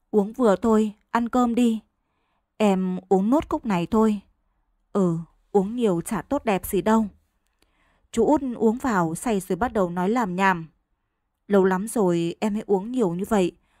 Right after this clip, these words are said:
có lẽ do em vui quá." "Thế chú có chuyện gì vui à? Sao, lại có người yêu rồi hay sao?" "Không,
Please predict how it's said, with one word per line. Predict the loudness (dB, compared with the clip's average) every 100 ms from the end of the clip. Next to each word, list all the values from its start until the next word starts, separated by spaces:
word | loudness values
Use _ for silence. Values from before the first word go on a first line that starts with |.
| _
có | 0
lẽ | 0 0 -4
do | -6 -6
em | -6
vui | 0 0
quá." | 2 2 2 0 -8 _ _ _ _ _ _ _ _
"Thế | -4 -2 0 -2 -2
chú | -4
có | -4 -6
chuyện | -6 -8
gì | -2 -2
vui | 0 0
à? | 0 0 -4 -10 _ _ _
Sao, | -6 0 0 -2 -10 _
lại | -4 -2
có | -2
người | -4 -4
yêu | -4 -4
rồi | -2 -2
hay | -2
sao?" | -4 -2 -2 -4 -12 _ _ _ _ _ _ _
"Không, | _ -2 -2